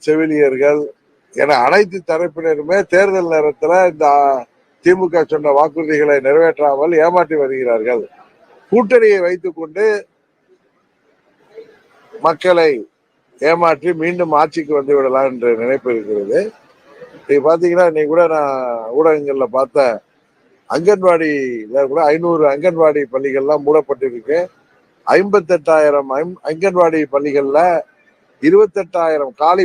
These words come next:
பணியிடங்கள், ஆசிரியர்கள், அங்க சமையலர்கள் எல்லாம்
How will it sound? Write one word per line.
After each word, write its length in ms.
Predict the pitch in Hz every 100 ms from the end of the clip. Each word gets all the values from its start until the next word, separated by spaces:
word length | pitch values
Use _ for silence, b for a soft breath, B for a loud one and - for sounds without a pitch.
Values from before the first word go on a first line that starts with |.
| 170
பணியிடங்கள், 600 | 156 160 156 147 151 175 175 - - 151
ஆசிரியர்கள், 680 | 160 170 156 147 131 160 170 151
அங்க 180 | 143 135
சமையலர்கள் 600 | 143 165 170 151 139 139 131 120
எல்லாம் 320 | 127 165 143